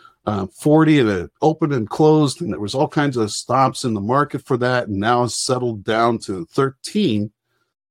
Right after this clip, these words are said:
If you're short, you've got thirteen potential more points. I'm just gonna call it fourteen, thirteen, whatever, but that's as much more as you can make.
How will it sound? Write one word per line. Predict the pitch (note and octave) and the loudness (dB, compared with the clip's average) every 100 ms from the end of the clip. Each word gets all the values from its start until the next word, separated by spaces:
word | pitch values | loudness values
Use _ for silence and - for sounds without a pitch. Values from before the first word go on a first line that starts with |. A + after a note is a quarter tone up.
| _ | _
If | B2+ - | -4 0
you're | G#3+ | 0
short, | - - C4 - - _ _ _ _ | 0 -2 0 0 -4 _ _ _ _
you've | B2+ F3 | -2 0
got | G#3 F#3+ - | 2 0 0
thirteen | F#3+ G3 - G3 F#3+ F3+ - _ _ _ | -2 0 -2 0 2 0 -4 _ _ _
potential | D#3+ C3+ D#3 D3+ C#3 C3+ | -4 0 0 0 0 0
more | C3 B2+ C#3 | 2 2 0
points. | - - E3+ D3 F2 - - G2 | -4 0 4 4 0 -6 -10 -4
I'm | G#2+ | -4
just | G#2+ - | -4 -2
gonna | A2+ | -2
call | - - G#3+ B2+ | 0 2 2 2
it | E2+ - _ _ _ _ | -4 -10 _ _ _ _
fourteen, | D3 D3 E3+ E3+ | 0 2 2 2
thirteen, | - D3 - D#3+ | 2 0 2 2
whatever, | D#3+ D3+ G#2 A2 | 4 4 2 0
but | A#2+ - | -2 -2
that's | - G3+ - - - | 0 0 -2 -8 -4
as | E3 D3 | -4 0
much | D#3 D3+ C#3 | -2 -2 -2
more | B2+ B2 G#2+ - | 0 0 -2 -4
as | A2 G#2 | -4 -4
you | A2+ | -6
can | - G#2 | -8 -8
make. | G2 F#2 _ | -8 -10 _